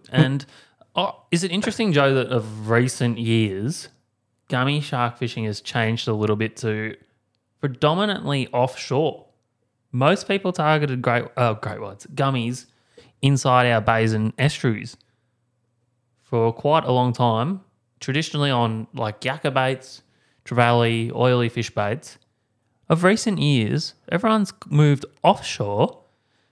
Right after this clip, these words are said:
Speaker 2: less rubbish fish, especially in winter, and the gummies are going really good, and they're using stuff like wrasse for bait.
Speaker 1: That's, um, that, that's really interesting. I was just about to challenge you right there on it. Like,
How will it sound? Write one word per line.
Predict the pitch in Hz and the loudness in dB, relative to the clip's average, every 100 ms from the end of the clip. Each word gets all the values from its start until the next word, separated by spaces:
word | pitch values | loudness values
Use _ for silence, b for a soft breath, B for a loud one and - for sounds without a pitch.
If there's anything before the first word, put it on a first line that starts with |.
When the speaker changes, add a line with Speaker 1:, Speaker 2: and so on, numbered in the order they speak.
| _ - | _ -4
Speaker 2:
less | 135 214 - | -2 -2 -4
rubbish | 143 156 165 156 | -4 -2 -2 -4
fish, | - 110 143 - | -4 -4 -4 -6
especially | - - 127 156 139 | -6 -2 -2 2 2
in | |
winter, | 123 147 127 151 - _ _ _ | 2 2 2 2 -2 _ _ _
and | - 143 | -2 0
the | 147 | 2
gummies | 135 160 180 160 | 2 0 0 0
are | |
going | 143 139 139 | 0 0 0
really | 139 127 | 0 0
good, | 147 160 - | -2 -2 -2
and | 151 160 170 165 - _ | -2 0 -2 -6 -14 _
they're | 165 185 | -2 0
using | 202 240 190 151 135 - - | 0 0 0 0 -2 -8 -4
stuff | - 143 | -2 0
like | 135 127 | -2 -4
wrasse | 127 156 - | -4 -6 -8
for | - 120 | -6 -2
bait. | 139 175 - _ _ _ _ _ _ _ _ b b b b b _ | -2 -2 -12 _ _ _ _ _ _ _ _ b b b b b _
Speaker 1:
That's, | 185 185 - - | 0 0 -2 0
um, | 160 156 143 127 - _ _ _ _ - | 2 4 2 0 -4 _ _ _ _ -4
that, | 165 | -2
that's | 170 165 - | 0 0 4
really | 156 139 131 | 6 6 4
interesting. | 147 - 151 - 127 127 | 2 -2 -4 -2 0 2
I | 131 | 2
was | 131 | 2
just | - 151 - | 2 0 2
about | 139 127 | 2 2
to | 131 | 0
challenge | - 135 139 135 | 2 4 6 6
you | 127 | 6
right | 131 127 - | 6 4 2
there | 131 165 | 2 2
on | 139 | 0
it. | 107 | 0
Like, | 120 120 | 2 0